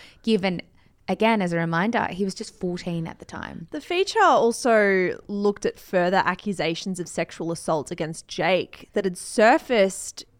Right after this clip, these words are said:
Speaker 2: around the same time from a TikToker named Justine Paradise. Now, Justine Paradise claimed that an incident with Jake took place in the Team Ten house in twenty nineteen.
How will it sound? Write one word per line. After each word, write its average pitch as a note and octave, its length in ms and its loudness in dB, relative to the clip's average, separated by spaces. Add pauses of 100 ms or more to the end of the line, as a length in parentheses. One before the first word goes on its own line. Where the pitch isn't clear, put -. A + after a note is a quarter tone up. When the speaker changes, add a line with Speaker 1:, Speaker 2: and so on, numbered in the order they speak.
(140)
Speaker 2:
around G#3 340 2
the C#4 80 -2
same G3+ 280 0
time E3+ 340 0
from F#3 160 -4
a F3 60 -2
TikToker G3 680 -4
named E3+ 280 -2
Justine D#3+ 480 -4
Paradise. G#3 840 2
Now, A3+ 160 4
Justine C4+ 460 0
Paradise F#3+ 560 4
claimed E3 540 -6
that E3 340 2
an F3 80 -4
incident F#3+ 720 -2
with F3 160 -2
Jake E3 320 0
took - 220 -8
place E3+ 340 -2
in E3 80 -10
the E3 80 -4
Team A3+ 340 -4
Ten G#3 200 -4
house D#3+ 300 -2
in E3+ 140 -8
twenty E3+ 280 -6
nineteen. D3+ 640 -8